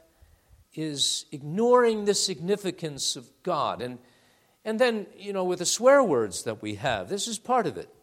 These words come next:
The empty words, that's part of the vanity that is condemned in the third commandment. Not taking the name of God in vain is, is,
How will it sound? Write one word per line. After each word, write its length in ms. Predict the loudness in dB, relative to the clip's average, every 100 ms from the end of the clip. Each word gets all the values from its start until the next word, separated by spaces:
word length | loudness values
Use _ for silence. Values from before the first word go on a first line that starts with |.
| _ _ _ _ _ _ _ -8
The 240 | -6 -4
empty 440 | -4 -4 -4 -6
words, 640 | -2 2 4 6 4 2 -6
that's 180 | -6 -4
part 240 | -2 0
of 100 | 0
the 80 | -2
vanity 720 | 0 -2 -2 -6 -8 -6 -4
that 200 | -4 -6
is 160 | -6 -8
condemned 760 | -10 -12 -4 -4 -4 -8 -12 -14
in 420 | -10 -8 -8 -10 -12 _ -20 _ -20 _ _ _ _ _
the 80 | -14
third 260 | -10 -10 -10
commandment. 640 | -8 -4 -4 -6 -12 -16 _ _ _ _ _ _ -14
Not 160 | -12
taking 400 | -8 -8 -6 -8
the 100 | -8
name 320 | -8 -8 -8 -10
of 160 | -8
God 420 | -2 0 0 -4
in 320 | -8 -16 -16 -10
vain 440 | -4 -4 -4 -8
is, 360 | -12 -12 -14 -16 _ _ _ -18
is, 460 | -14 -10 -10 -12